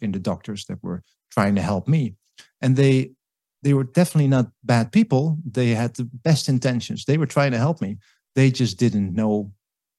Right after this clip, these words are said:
more than their education, and they did not have the time to look any further or to, you know, be op-, more open-minded and spend more time with me, because that just doesn't exist,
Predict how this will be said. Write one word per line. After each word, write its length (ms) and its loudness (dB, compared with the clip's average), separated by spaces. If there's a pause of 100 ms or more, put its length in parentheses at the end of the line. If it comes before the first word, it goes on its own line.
more 600 0
than 380 -4 (120)
their 220 -4
education, 680 -4 (260)
and 140 -4
they 120 -2
did 180 -2
not 180 2
have 200 -4
the 80 -8
time 320 -4
to 340 -10 (360)
look 180 -2
any 200 -4
further 540 0 (480)
or 180 2
to, 460 -2 (160)
you 100 -6
know, 180 -6
be 220 -4
op-, 240 -4 (100)
more 260 -2
open-minded 640 0
and 100 -4
spend 240 -2
more 180 -6
time 260 0
with 140 -6
me, 120 -4
because 340 -10
that 160 -8
just 220 -12
doesn't 240 -6
exist, 440 -2